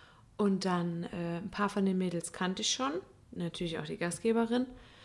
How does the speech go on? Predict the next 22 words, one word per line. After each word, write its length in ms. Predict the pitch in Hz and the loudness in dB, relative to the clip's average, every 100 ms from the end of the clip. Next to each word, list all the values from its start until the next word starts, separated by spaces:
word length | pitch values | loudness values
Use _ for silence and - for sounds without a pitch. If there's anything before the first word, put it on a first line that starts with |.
| - - - - | -20 -20 -18 2
Und 140 | 208 | 4
es 140 | 190 - | 4 4
war 140 | 202 | 2
eigentlich 540 | 165 165 185 196 269 - - | 2 0 -2 -2 -6 -6 8
cool. 480 | 415 254 190 180 180 | 10 12 8 4 2
Also 180 | 202 196 | 4 4
ich 120 | 196 | 6
hatte, 520 | 240 247 247 233 220 - - _ - - - _ _ - - - - - - - | 4 6 6 6 4 -2 -20 _ -20 -20 -20 _ _ -20 -20 -14 -14 -14 -20 -20
ich 120 | - - | -6 4
war 120 | 254 | 6
mir 100 | 285 | 6
nicht 140 | 254 | 4
sicher, 280 | 285 277 254 | 2 0 2
wie's 260 | 202 - 185 | -2 -4 -4
wird, 420 | 190 226 302 - | 2 4 2 0
weil 100 | 214 | -2
ich 80 | 196 | 0
sowas 200 | 190 190 | -2 -2
noch 140 | 175 | 0
nie 160 | 196 190 | 0 0
erlebt 380 | 165 165 - 330 | 0 -2 -2 -2
hab. 220 | 370 | -2